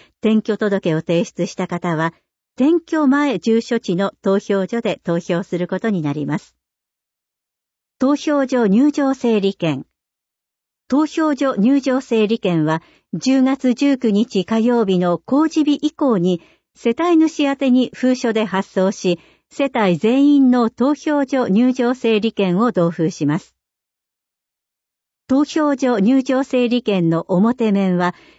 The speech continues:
自身の氏名と投票日当日の投票所が印刷されています。また、裏面は、期日前投票を利用する際に記入、提出する期日前投票宣誓書が印刷されています。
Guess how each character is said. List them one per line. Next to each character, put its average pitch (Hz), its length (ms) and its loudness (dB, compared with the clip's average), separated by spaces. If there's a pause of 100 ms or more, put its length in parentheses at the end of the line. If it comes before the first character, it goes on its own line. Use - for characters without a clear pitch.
(100)
自 233 120 0
身 320 320 2
の 233 120 2
氏 294 240 0
名 254 220 2
と 196 240 -2 (300)
投 294 200 2
票 302 260 -2
日 202 140 0
当 277 220 2
日 277 280 0
の 262 160 2
投 285 220 0
票 311 300 -2
所 311 140 -2
が 254 220 2
印 190 180 2
刷 - 240 -4
さ 185 120 -2
れ 170 120 -2
て 175 120 0
い 156 100 4
ま 151 140 2
す。 - 200 -16 (1600)
ま 196 160 -2
た、 202 200 -2 (300)
裏 254 260 2
面 254 280 2
は、 226 160 -2 (320)
期 226 160 0
日 311 300 0
前 311 240 2
投 294 240 -2
票 180 320 0
を 175 80 2
利 185 180 2
用 202 160 2
す 202 160 -4
る 202 120 0
際 208 300 -2
に 165 160 2
記 175 180 -4
入、 165 340 2 (600)
提 302 180 2
出 302 200 -2
す 285 180 0
る 254 140 2
期 226 160 -2
日 302 280 2
前 302 200 2
投 277 220 -2
票 277 260 -2
宣 247 240 0
誓 247 220 0
書 247 240 -2
が 185 220 0
印 180 180 2
刷 - 240 -6
さ 170 120 -6
れ 160 100 -2
て 156 140 -2
い 147 80 2
ま 143 120 0
す。 - 160 -20